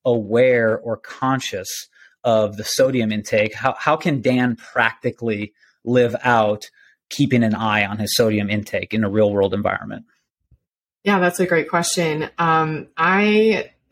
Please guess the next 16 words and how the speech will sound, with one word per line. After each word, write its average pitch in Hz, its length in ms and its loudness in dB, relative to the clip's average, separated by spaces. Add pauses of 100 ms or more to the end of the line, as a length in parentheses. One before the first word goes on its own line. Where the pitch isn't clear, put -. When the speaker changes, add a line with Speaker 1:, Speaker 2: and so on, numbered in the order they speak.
(120)
Speaker 2:
think 165 440 -2
a 160 60 -4
good, 156 460 0 (760)
um, 139 360 -6
tool 170 300 2
that 147 120 2
I've 147 260 2
used 139 600 -2
is 143 520 0 (480)
aiming 175 500 2
for 143 460 0
five 143 400 0
hundred 147 400 -4
milligrams 139 880 -4
of 135 120 -4
sodium 127 600 -2